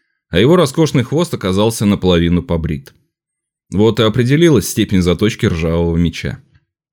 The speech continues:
Хорошая степень, ничего не скажешь. Призрак же уже откровенно хохотал, глядя на современного доброго молодца и степень его подготовки к опасному походу по сказочному лукоморью.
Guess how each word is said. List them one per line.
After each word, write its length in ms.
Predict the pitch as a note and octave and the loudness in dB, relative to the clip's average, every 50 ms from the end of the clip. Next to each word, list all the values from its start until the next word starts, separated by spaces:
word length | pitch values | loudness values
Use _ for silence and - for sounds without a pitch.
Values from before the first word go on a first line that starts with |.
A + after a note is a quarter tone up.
| _ _ | _ _
Хорошая 680 | _ - - D#2+ D2+ D#2 F2+ A2+ D3 C#3+ - - A2 - | _ -8 -4 -2 -2 0 0 0 0 0 0 -2 -2 -2
степень, 420 | - - - D2+ C#2 - C#2 D2+ | -4 -6 -6 -6 -6 -4 -4 -2
ничего 360 | E2 G2 A2+ - - G#2+ - | -2 -2 -2 -2 -2 0 0
не 80 | F2+ E2+ | 0 -2
скажешь. 520 | - - - B1 B1+ - - - - _ _ _ _ _ _ _ _ _ _ _ _ _ _ _ _ _ _ _ _ - | -4 -8 -10 -10 -10 -12 -14 -16 -20 _ _ _ _ _ _ _ _ _ _ _ _ _ _ _ _ _ _ _ _ -8
Призрак 480 | - D2+ E2+ G2 G#2 G#2+ G2+ G2 F#2+ | -2 2 2 2 4 2 2 0 0
же 120 | F2+ F#2 G2+ | 0 2 2
уже 340 | G2+ G2 F2 F#2 G2+ G2 F#2+ | 2 2 2 2 2 2 2
откровенно 800 | F#2 - - - F2+ F2 F2 E2+ F2 F#2+ G2+ G2 F#2+ G2 G2+ F#2 | 0 -2 -4 -2 0 2 2 2 2 4 4 4 4 4 2 0
хохотал, 840 | - - G#2 F#2+ - - G#2+ G2 - - B2 A2+ A2+ A2 G2+ F2 | 0 -2 -2 -2 0 0 -2 -2 -2 -2 0 0 2 2 2 0
глядя 420 | D#2+ D2+ D#2+ D#2+ F2+ F#2 F2+ F2 F2 | 0 0 0 0 2 2 2 2 2
на 120 | F2 E2+ | 0 0
современного 720 | - - - E2+ E2 E2+ F2 F#2 F#2 F#2 F2+ F2 E2+ E2 D#2+ | 0 -2 -2 -2 0 2 2 2 4 4 2 2 2 0 2
доброго 400 | E2 F2 F2 F2 E2+ E2 D#2+ D2 | 2 2 2 2 0 0 -2 -2
молодца 480 | C#2+ C#2+ F2 G#2 G#2+ G#2 - - - | -2 0 0 2 2 0 0 -2 -2
и 80 | F2+ D#2 | -2 -2
степень 440 | - - - F2+ F2+ - F#2+ F2+ F2 | -4 -4 -4 -4 -2 0 0 2 2
его 200 | E2 F2 F2 D#2+ | 2 2 0 0
подготовки 600 | - D#2+ D#2+ D2+ D#2 D2+ - F2 F2+ - - F2 | -2 -4 -4 -4 -4 -2 -2 -2 -2 -2 -4 -6
к 100 | - D#2+ | -6 -6
опасному 520 | D#2 - E2+ E2+ - - F2 E2 D#2+ C#2 | -4 -4 -4 -4 -2 -2 -2 -2 -2 -4
походу 400 | - D2+ - - F2+ F#2+ G2+ G2 | -6 -10 -4 -2 0 0 0 0
по 120 | - E2+ | -2 -4
сказочному 720 | D#2+ - - - F2 E2 D#2+ D2+ - - E2+ D#2+ E2 D#2+ E2 | -8 -8 -6 -6 -4 -4 -4 -6 -8 -6 -6 -6 -4 -4 -4
лукоморью. 640 | E2+ D#2 - - D#2 D#2 D#2 D2+ - - - - | -6 -6 -6 -6 -4 -4 -4 -6 -8 -10 -12 -16